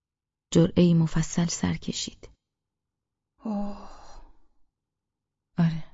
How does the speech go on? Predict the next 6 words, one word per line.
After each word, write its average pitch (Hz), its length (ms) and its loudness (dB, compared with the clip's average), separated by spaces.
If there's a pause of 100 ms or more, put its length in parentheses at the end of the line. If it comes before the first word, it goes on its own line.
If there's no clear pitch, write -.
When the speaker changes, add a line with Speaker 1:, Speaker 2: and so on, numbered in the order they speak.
(1200)
Speaker 2:
کارش 262 360 -2
قانونیه. 196 600 2 (840)
ظاهراً 208 300 2
نمیشه 220 380 4
مانعش 180 460 -8
شد. - 160 -20